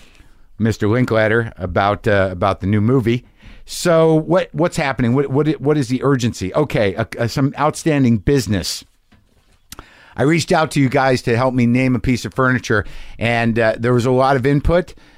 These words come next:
uh, mostly credenza. I appreciate the input, but, like, I don't know that that would necessarily have slipped my mind. What she used to call it, and I believe what it is in some parts of the world, and this is where I learned that, you know, some furnitures are called different things.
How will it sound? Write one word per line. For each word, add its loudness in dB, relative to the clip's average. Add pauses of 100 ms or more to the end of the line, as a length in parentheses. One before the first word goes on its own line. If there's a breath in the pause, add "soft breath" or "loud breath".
(140 soft breath)
uh, 2
mostly 2
credenza. 0 (180)
I 0
appreciate 0
the 0
input, -2
but, 0
like, 0
I -2
don't 2
know 2
that -4
that -2
would 0
necessarily 0
have -2
slipped -2
my 2
mind. 0 (300 loud breath)
What 0
she 0
used 2
to 0
call 2
it, -2
and 0
I 0
believe 2
what 2
it 2
is 2
in 0
some -2
parts 0
of -4
the 0
world, 2 (540 soft breath)
and 2
this 0
is -4
where 2
I 2
learned 2
that, 0
you 0
know, 2
some -2
furnitures 0
are -4
called 0
different -4
things. 0